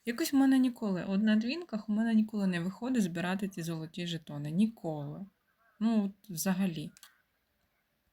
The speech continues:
Чому, не знаю. Один-два за весь сезон.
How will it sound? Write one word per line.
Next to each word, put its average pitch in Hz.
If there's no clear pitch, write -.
Чому, 226
не 220
знаю. 156
Один-два 208
за 175
весь 180
сезон. 151